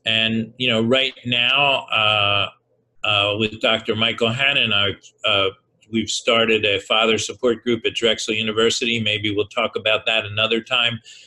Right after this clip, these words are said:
And, you know, we asked people to tell their story, and, you know, it was really heavy in the room. Um, you know, a lot of strong feelings came out.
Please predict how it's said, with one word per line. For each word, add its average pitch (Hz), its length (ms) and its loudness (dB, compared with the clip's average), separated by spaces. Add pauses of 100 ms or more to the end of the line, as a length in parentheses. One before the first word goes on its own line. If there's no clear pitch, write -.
(160)
And, 123 280 -2
you 180 60 0
know, 139 160 4
we 143 280 4
asked 160 500 0 (320)
people 165 300 0
to 139 120 2
tell 156 220 2
their 135 140 2
story, 165 640 4
and, 123 260 0
you 135 60 0
know, 131 160 2
it 110 60 -2
was 117 180 -2
really 143 380 4
heavy 147 460 0
in 131 100 0
the 120 120 -2
room. 151 640 2 (540)
Um, 110 800 -2 (500)
you 120 120 -4
know, 113 180 0
a 107 40 2
lot 113 400 2
of 135 100 2
strong 135 340 -2
feelings 139 400 -2
came 147 300 -4
out. 165 320 2